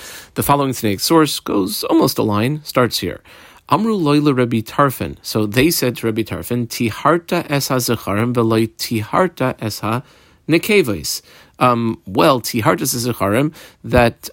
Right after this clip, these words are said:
uh, they could go to a place where nobody knows who they are, and they claim,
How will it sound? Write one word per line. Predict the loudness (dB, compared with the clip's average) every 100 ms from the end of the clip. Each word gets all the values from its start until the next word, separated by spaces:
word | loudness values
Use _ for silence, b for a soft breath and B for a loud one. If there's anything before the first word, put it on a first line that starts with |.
| 0
uh, | 2 2 2
they | 0
could | -2 -2
go | 2 4 4
to | 2 -2 -4
a |
place | 0 2 4 2 -2
where | -2
nobody | -2 -2 -4 -2 -4
knows | -4 -4 -4
who | -2
they | 0 -2
are, | 2 4 4 4 2
and | -2 -4
they | -4
claim, | -4 -4 -4